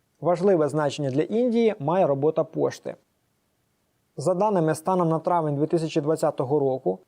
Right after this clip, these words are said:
за кількістю штучних супутників Землі, а їх сто сімнадцять, Індія займала шосте місце у світі. За кількістю користувачів мобільними телефонами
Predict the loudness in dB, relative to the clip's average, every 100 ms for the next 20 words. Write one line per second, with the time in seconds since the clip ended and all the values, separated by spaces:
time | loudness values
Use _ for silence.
0 | -4 -2 0 0 0 -2 -2 -6 -4 -4
1 | -4 -6 -6 -6 -6 -6 -6 -6 -4 -2
2 | -2 -4 _ _ _ 0 0 0 0 -2
3 | 0 -2 -2 -6 -12 _ _ _ -2 0
4 | 2 2 2 0 2 2 0 -2 -2 -2
5 | -4 -4 -6 -4 -4 -4 -4 -6 -6 -14
6 | -14 _ _ _ _ _ _ _ _ _
7 | -4 -2 0 0 0 0 0 2 2 2
8 | 2 2 2 0 2 2 0 0 0 2
9 | 0 0 0 0 -2 -6